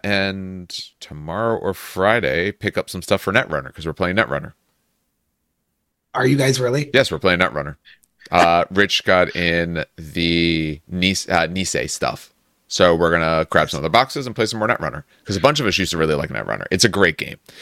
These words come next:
Speaker 1: Um, if anyone is interested in Netrunner, Jinteki, which is their online platform, is still going strong and has all the Nisei stuff in there, decks, it'll teach you how to play the game, everything like that. All right. Um, I think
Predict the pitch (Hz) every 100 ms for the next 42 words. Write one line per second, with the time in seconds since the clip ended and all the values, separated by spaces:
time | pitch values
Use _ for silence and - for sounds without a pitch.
0 | - - - 113 101 110 117 107 101 -
1 | 95 95 87 80 85 101 95 82 85 92
2 | 85 117 127 82 73 73 82 78 80 80
3 | - 78 92 92 82 80 76 _ _ _
4 | _ - 120 - 92 78 - - - 113
5 | 101 98 - 85 64 _ _ _ 87 87
6 | 87 101 104 98 - 98 - 92 - 87
7 | 87 87 82 95 87 - 73 73 - 82
8 | 85 80 90 78 80 82 80 76 _ _
9 | _ - 90 82 82 78 71 64 - -
10 | _ _ _ _ _ _ _ _ _ _
11 | - - - _ _ - 156 120 - _
12 | _ 107 120 127 123 120 - 113 127 120
13 | - 120 95 107 113 -